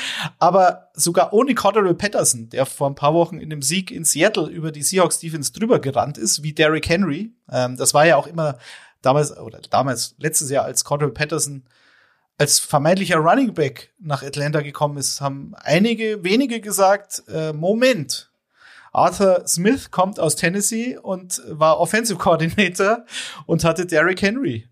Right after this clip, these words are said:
Und jetzt, äh, holt er sich so einen Kühlschrank, der gefühlt schon zehn Jahre in der N F L ist und der soll jetzt auf einmal Running Back spielen. Hat aber funktioniert und hat auch dieses Jahr funktioniert. Zu Beginn der Saison, da hat er sich leider verletzt.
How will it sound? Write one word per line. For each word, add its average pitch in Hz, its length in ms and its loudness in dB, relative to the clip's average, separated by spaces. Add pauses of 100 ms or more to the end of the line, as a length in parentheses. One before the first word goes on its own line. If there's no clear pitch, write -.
Und 151 240 -6
jetzt, - 300 -2
äh, - 140 -10
holt 165 200 0
er 185 80 2
sich 175 160 -4
so 185 60 -4
einen 175 100 -10
Kühlschrank, 202 560 0
der 151 420 0 (200)
gefühlt 180 340 -6
schon 160 300 -4
zehn 156 180 4
Jahre 156 240 6
in 156 80 -6
der 143 120 -2
N 123 60 -8
F 131 100 -8
L 180 120 -2
ist - 240 -6 (340)
und 143 120 -6
der 139 80 0
soll 143 100 4
jetzt 147 100 -2
auf 147 80 -6
einmal 160 220 0
Running 170 240 -2
Back 120 160 -10
spielen. 113 320 -12 (960)
Hat 139 180 2
aber 135 160 4
funktioniert 180 520 4
und - 180 -6
hat 156 100 4
auch 165 120 6
dieses 220 280 0
Jahr 147 140 4
funktioniert. 135 440 -6
Zu 135 120 -6
Beginn 139 180 -8
der 202 100 -2
Saison, 180 300 -2
da 220 80 -4
hat 131 120 0
er - 20 -4
sich 127 140 -8
leider 123 200 -6
verletzt. 143 400 -6